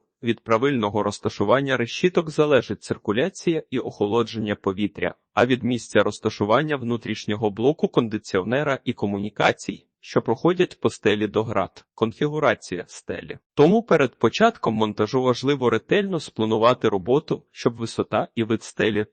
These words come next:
не постраждали. Важливо і розташування ревізійних люків, необхідних для обслуговування системи. Доступ до них повинен бути безперешкодним.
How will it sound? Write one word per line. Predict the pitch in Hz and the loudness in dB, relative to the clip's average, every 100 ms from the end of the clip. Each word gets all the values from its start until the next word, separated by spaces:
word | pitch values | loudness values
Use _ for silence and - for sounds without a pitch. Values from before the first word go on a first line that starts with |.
| - | -2
не | 135 | 0
постраждали. | - - 156 127 120 120 107 101 - _ - | 0 -2 -4 -2 4 4 4 -2 -10 _ -2
Важливо | 113 104 117 175 160 - | 0 0 0 2 2 2
і | 117 | -4
розташування | 107 - 107 107 123 165 165 | -4 -4 -4 0 0 0 -2
ревізійних | 156 131 120 123 117 104 | -4 -4 -4 -2 -2 -6
люків, | 104 156 - 165 _ | -4 -4 -4 -8 _
необхідних | 120 120 110 - 214 196 165 | -2 -2 -2 -4 -4 -4 -6
для | 139 110 | -2 0
обслуговування | 110 - - 120 117 101 98 101 98 | 0 -4 -2 0 2 0 -2 -4 -6
системи. | 98 113 - - 107 117 135 _ _ _ | -8 -10 -6 -4 -4 -6 -12 _ _ _
Доступ | 110 117 123 - - | 2 2 2 -4 -2
до | 120 | 0
них | 123 165 - | 0 -2 2
повинен | 170 151 123 113 104 | 0 4 2 0 -2
бути | 110 - | 0 0
безперешкодним. | 92 98 - - 98 - 107 95 95 82 | 0 -2 -4 -6 -6 -2 -2 -2 -4 -10